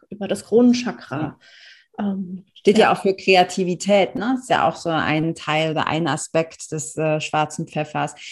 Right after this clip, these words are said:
Speaker 2: Aber die Idee finde ich total schön, dass du sagst, okay, Augen schließen, dran riechen, mal gucken, wo es, wo es im Körper ankommt. Mache ich immer automatisch, habe ich mir aber noch nie so <laughs> Gedanken drüber gemacht. Und, äh, da merkt man auch einen Unterschied, gerade wenn du sehr unterschiedliche Öle nimmst. Also,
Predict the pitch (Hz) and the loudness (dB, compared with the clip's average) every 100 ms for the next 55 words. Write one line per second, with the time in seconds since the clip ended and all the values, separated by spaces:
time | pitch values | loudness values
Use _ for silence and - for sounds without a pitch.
0 | - 170 180 196 175 233 302 - 170 - | -4 2 4 2 2 4 4 2 -2 -8
1 | - 170 175 - 151 - 151 160 - - | -4 0 0 0 -4 -4 -4 -4 -6 -4
2 | 170 - 156 180 190 - 185 180 175 - | 0 2 2 0 -4 -6 -6 -4 -6 -2
3 | 156 151 180 175 170 151 - 175 180 160 | -2 -2 -2 -2 -2 -2 -4 -4 -2 -2
4 | 156 160 - - - _ 160 165 - 165 | -2 -4 -6 -20 -20 _ 0 0 2 -2
5 | 151 175 170 156 143 190 175 165 170 175 | 0 2 4 4 2 2 0 0 2 2
6 | 185 175 156 165 165 156 156 196 196 - | 2 2 4 4 2 2 2 2 -2 -2
7 | 180 175 170 160 160 175 196 - 214 196 | -4 -2 0 0 0 2 2 2 2 4
8 | 233 247 240 - 151 147 147 156 202 - | 6 6 6 4 -4 -4 -2 -4 -6 -8
9 | - - - - _ - 170 170 165 170 | -20 -20 -20 -20 _ 2 4 4 4 4
10 | 165 160 175 220 170 151 151 160 180 180 | 6 4 4 2 -2 -2 -2 -2 -2 0
11 | 180 - 143 - 160 165 165 165 156 160 | -2 -4 -6 -2 0 2 2 2 4 4
12 | 202 220 196 - 165 156 151 - 185 143 | 6 4 4 -2 -4 -4 -2 4 4 4
13 | 143 143 151 147 | 2 0 -4 -4